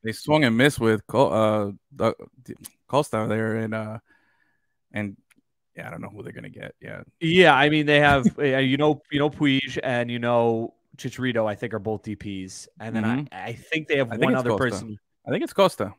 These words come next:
Speaker 2: Yeah, I think it might, I think you might be right. So, yeah, so that's three players that, that are already under the D P role. So they have no D-,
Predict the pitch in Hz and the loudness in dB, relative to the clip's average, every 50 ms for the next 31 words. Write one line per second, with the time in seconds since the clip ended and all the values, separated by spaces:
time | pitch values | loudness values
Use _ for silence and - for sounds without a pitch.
0 | _ _ - 131 139 143 135 120 101 80 82 92 117 117 131 160 156 160 147 147 | _ _ 0 2 4 4 4 4 2 -2 -6 -6 -6 -2 -2 -2 -2 0 2 2
1 | 143 139 127 127 123 117 127 120 107 110 101 101 113 127 131 117 95 - - _ | 2 2 2 0 0 -2 -2 -4 -6 -6 -6 -2 2 4 4 4 4 0 -6 _
2 | _ _ _ _ _ _ - - 156 147 143 135 131 151 147 139 107 85 - - | _ _ _ _ _ _ -2 4 6 6 6 6 6 4 4 4 4 2 -2 -2
3 | - 143 131 123 123 117 113 113 113 - _ _ _ _ _ _ - 131 139 139 | 2 4 6 6 6 4 2 0 -4 -6 _ _ _ _ _ _ -2 0 0 0
4 | - - - - 165 170 190 180 - - 185 175 170 165 147 135 151 143 139 135 | -2 -8 -14 -10 -6 -6 -6 -4 0 2 2 2 2 2 0 0 -2 -2 -2 -4
5 | 113 135 135 135 131 131 131 127 127 127 127 135 135 123 123 117 113 110 104 117 | -4 -4 -2 -2 0 -2 -2 -2 -2 -2 -2 -2 -2 -4 -6 -6 -6 -6 -6 -6
6 | 120 113 110 135 139 131 120 117 110 117 113 107 107 - 127 117 117 123 123 131 | -8 -8 -6 -6 -4 -4 -6 -6 -8 -8 -8 -8 -8 -10 -10 -8 -8 -8 -6 -6
7 | 147 156 156 135 120 131 131 131 | -4 -4 -4 -4 -6 -6 -8 -8